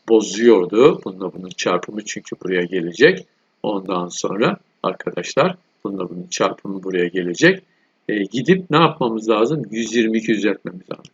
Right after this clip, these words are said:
Düzeltelim. Yüz yirmi iki numaralı ürünümüzün fiyatının işte atıyorum beş lira olduğunu düşünelim. Bunu düzeltmiş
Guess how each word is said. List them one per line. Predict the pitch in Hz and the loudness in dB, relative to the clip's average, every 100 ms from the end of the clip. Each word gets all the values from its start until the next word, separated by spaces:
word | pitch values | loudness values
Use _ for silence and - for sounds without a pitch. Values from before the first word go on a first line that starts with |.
| _ | _
Düzeltelim. | 156 165 123 - 95 156 - _ - _ _ _ _ | 4 6 6 2 2 2 0 _ -20 _ _ _ _
Yüz | 120 107 104 | -4 0 0
yirmi | 101 101 | 0 -2
iki | 98 - | -8 -8
numaralı | 107 98 95 92 | -6 -2 -2 -2
ürünümüzün | 98 95 90 90 90 107 139 151 _ _ _ | -4 -6 -10 -14 -6 -4 -4 -6 _ _ _
fiyatının | 110 95 - - 107 165 170 _ - | 0 0 -2 -6 -2 -2 -4 _ -10
işte | - - - | -8 0 2
atıyorum | 104 - 98 113 107 | 2 0 0 0 4
beş | 113 113 - - | 4 4 0 -2
lira | 104 | 0
olduğunu | 90 92 82 | 0 -2 -8
düşünelim. | 82 - - 110 190 - _ _ _ - | -8 -8 -4 -2 -2 -4 _ _ _ -10
Bunu | 101 - | -8 -8
düzeltmiş | 95 95 90 - 139 151 | -4 -2 -4 -4 -2 -2